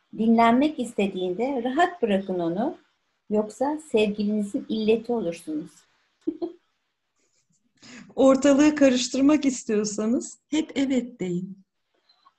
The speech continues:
Speaker 1: Aşkın azalmasını istiyorsanız asla hayır demeyin. <laughs> Bu adam
Speaker 2: Aslında
Speaker 1: deli edecek. <laughs>
Speaker 2: aslında her şeyi anlatmış.
Speaker 1: Evet.
Speaker 2: Şimdi
Speaker 1: Gerçekten
Speaker 2: bunun
Speaker 1: öyle.
Speaker 2: üzerine s-, ha?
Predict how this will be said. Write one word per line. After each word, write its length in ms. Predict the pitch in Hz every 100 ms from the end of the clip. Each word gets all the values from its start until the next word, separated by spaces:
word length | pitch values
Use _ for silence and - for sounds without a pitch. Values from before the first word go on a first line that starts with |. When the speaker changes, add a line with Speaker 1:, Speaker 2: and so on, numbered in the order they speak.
| -
Speaker 1:
Aşkın 520 | 208 - - 392 277
azalmasını 720 | 214 226 226 233 233 233 277
istiyorsanız 800 | 233 - 208 196 202 202 262 302 _ _ -
asla 500 | 320 320 262 247 240
hayır 420 | 214 214 233 202
demeyin. 360 | 185 160 127 - _ 220 202 _ _ _ -
<laughs> 40 | - - _ _ _ _ _ - - _ 202 196 _ _ _ _
Bu 140 | 202
adam 220 | 226 240 294
Speaker 2:
Aslında 400 | 233 311 311 220
Speaker 1:
deli 220 | 220 233
edecek. 420 | 214 - 214 - - - - - -
<laughs> 400 | - - - 320
Speaker 2:
aslında 320 | 311 320 - 359
her 140 | 359 349
şeyi 260 | 349 330
anlatmış. 840 | 311 294 285 262 - 262 254 - - _ 185
Speaker 1:
Evet. 360 | 214 208 190 - _ _ _ _ _
Speaker 2:
Şimdi 160 | _ _ _ - 190
Speaker 1:
Gerçekten 360 | 202 196 269
Speaker 2:
bunun 180 | 269 285
Speaker 1:
öyle. 120 | 311
Speaker 2:
üzerine 360 | 294 302 285 302
s-, 200 | - 285 _ _ -
ha? 340 | 285 339 -